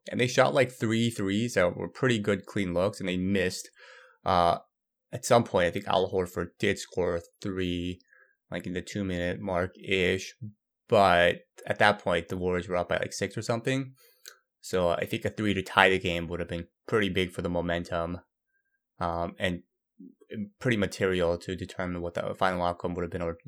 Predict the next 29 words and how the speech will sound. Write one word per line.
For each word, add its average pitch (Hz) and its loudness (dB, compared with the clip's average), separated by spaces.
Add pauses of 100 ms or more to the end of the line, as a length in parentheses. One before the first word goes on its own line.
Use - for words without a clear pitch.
(140)
changing 92 -6
the 87 -12
final 87 -6
outcome 87 -10
where 87 -4
the 85 -4
Warriors 85 -2
win. 90 -4 (920)
But 139 2
yeah, 139 2
the 101 4
offense 127 4
seems 139 2
to 98 2 (640)
struggle 98 2
at 87 2
times 87 -4
for - -8
the 92 -6
Celtics. 101 -6
The 117 0
defense, 175 0
I 113 -2
don't 147 -2
think 170 -4
it 120 0
struggles 98 0
as 87 -6
much, 90 -8